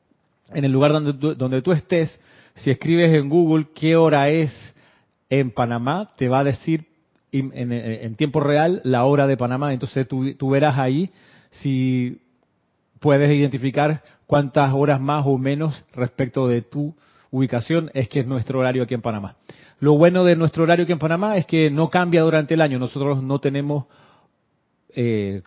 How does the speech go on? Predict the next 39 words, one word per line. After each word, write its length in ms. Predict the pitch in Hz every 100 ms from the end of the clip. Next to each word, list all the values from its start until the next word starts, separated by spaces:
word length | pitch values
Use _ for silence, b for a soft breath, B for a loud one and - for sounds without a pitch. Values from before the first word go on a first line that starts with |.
| - -
horario 380 | 127 135 139
de 100 | 135
verano 540 | 135 147 190 175 170 160
ni 140 | 143
horario 280 | 139 151 143
de 40 |
invierno 500 | 135 139 180 139 123 -
porque 220 | 135 123
estamos 480 | 127 139 143 151 110 b b -
a 180 | 120 127
nueve 340 | 147 156 156
grados 360 | 147 156 156 131
sobre 520 | - 156 151 160 165 139
la 140 | 131
línea 260 | 131 143 139
del 100 | 139
Ecuador. 400 | 127 120 156 127
Estamos 260 | 131 123
muy 120 | 139
cerquita 360 | 143 139 156 160
y 40 |
aquí 340 | 131 120 151 -
es 80 | 120
poca 300 | 147 139 143
la 100 | 131
variación 600 | 113 104 - 135 139 131 B B B
de 340 | - 120 131 127
horas 260 | 139 143
del 260 | 127 120 117
día 360 | 170 135 95 - _ _ -
y 160 | 131
de 100 | 120
horas 220 | 120 123
de 80 | 127
la 80 | 131
noche, 260 | 180 - 101
es 260 | - _
muy 220 | 127 127
poquito, 380 | 151 156 190 151